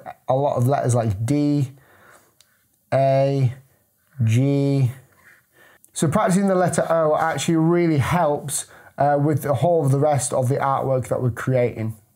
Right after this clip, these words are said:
So that's basically the idea and the premise behind brush lettering. It's about the thicks and the thins and how we create those thicks and thins, and it's all about consistency. So I'm gonna take you through the alphabet a little bit just down here to save paper, save the environment and all that sort of stuff. And I'm gonna take you through the lowercase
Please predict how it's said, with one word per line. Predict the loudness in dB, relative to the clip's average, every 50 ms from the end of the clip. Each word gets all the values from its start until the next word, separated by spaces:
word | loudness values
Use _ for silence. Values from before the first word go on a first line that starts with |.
| _ _ _ -8 -4
So | -2 -2
that's | -2 -2 -2
basically | -2 -2 0 0 0 0 0 0
the | 2 2 2 0 -2 -4 -8 -14 -8 -4 0
idea | 0 2 2 2 2 2 2
and | 2 2
the | 0
premise | 0 0 0 0 2 2 0 -2 -2
behind | -2 0 0 0 0 0 0 0 0 0 0
brush | 0 0 0 -2 0 -2
lettering. | -2 -2 0 -2 -2 -2 -2
It's | -4 -4 -4
about | -2 0 0 0 0
the | -2 -2
thicks | -2 -4 -4 -4 -4 -2
and | -2 -2
the | -2
thins | -2 -2 0 0 2 2 2 0 0
and | 0 -2 0
how | 0 0 0 0
we | 0 -2
create | -2 -2 -2 -2 0 2 2 2 0 -2 -6 -12 -18 -20 -10 -6
those | -4 -2 -2 -2 -4
thicks | -4 -6 -6 -6 -8 -10
and | -6 -2 -2 -2 -2
thins, | -2 -2 0 0 0 0 -2
and | -2 -2 -2
it's | 0 0
all | 0 0 0
about | 0 0 -2 -4 -4 -4
consistency. | -4 -4 -2 -2 -2 -4 -4 -4 -6 -6 -6 -4 -4 -4 -4 -6 -8 -12 -14 -8
So | -4 -2 0
I'm | 0 0 0
gonna | 0 0 -2
take | -2 -2 -2 -2 -2 -2 -2
you | -2 -2
through | -2 0 0 0 0 0 -4 -8 -12 -18 -20 -10 _
the | -2 0 2
alphabet | 2 2 0 0 0 0 2 2 2 2
a | 0
little | 0 0 0 0 -2
bit | -2 0 0
just | 0 0 -2 -2 -2
down | -2 0 0 0 0 2
here | 2 2 2 0 -2
to | -2 -2 -4
save | -2 0 0 0 0 0 -2 -2
paper, | -2 -2 0 0 0 0 0 -2 -2
save | 0 0 0 0 0 0
the | 0
environment | 0 2 2 2 0 0 0 0 0 0
and | 0 0
all | 2 2 0
that | 0 -2 -2 -4
sort | -4 -4 -2 -2
of | -2
stuff. | -2 -2 -4 -4 -6
And | -8 -14 -14 -6 -2 0 0
I'm |
gonna | 2 0 0
take | 0 -2 -2
you | -2
through | 0 0 0
the | 0 2
lowercase | 0 2 2 2 0 0 0 0 0 0 0 0 -2 -4